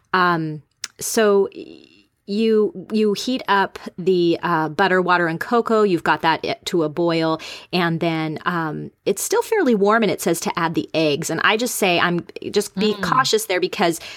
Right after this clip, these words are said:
Speaker 2: Yeah.
Speaker 1: you know, you don't wanna scramble your eggs. So maybe
Speaker 2: No.
Speaker 1: take it, take a little temperature <laughs> test, make sure it's not boiling hot still at that point, and then, and then proceed. So,
Speaker 2: Yeah, maybe
Speaker 1: um,
Speaker 2: temper,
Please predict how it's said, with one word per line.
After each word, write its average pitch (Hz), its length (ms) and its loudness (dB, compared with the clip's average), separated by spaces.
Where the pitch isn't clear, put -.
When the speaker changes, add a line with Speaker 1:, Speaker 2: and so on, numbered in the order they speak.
Speaker 2:
Yeah. 143 160 -2
Speaker 1:
you 127 60 4
know, 165 60 4
you 185 120 2
don't 202 100 2
wanna 190 140 2
scramble 175 400 0
your 156 220 -2
eggs. 98 260 -4
So 143 320 0
maybe 220 200 6
Speaker 2:
No. - 100 4
Speaker 1:
take - 220 0
it, - 80 -10
take 392 160 0
a 427 40 4
little 381 160 4
temperature 330 400 0
<laughs> - 0 -
test, 277 360 2
make 262 180 2
sure 269 160 2
it's 254 160 -2
not 226 220 2
boiling 220 320 4
hot 196 220 2
still 180 220 -2
at 165 80 -2
that 165 200 2
point, 151 300 -2
and 160 100 0
then, 123 200 -2
and 160 160 -2
then 135 140 -6
proceed. 90 560 -4
So, - 240 -4
Speaker 2:
Yeah, 135 180 -4
maybe 156 240 -4
Speaker 1:
um, 170 80 0
Speaker 2:
temper, 151 380 -4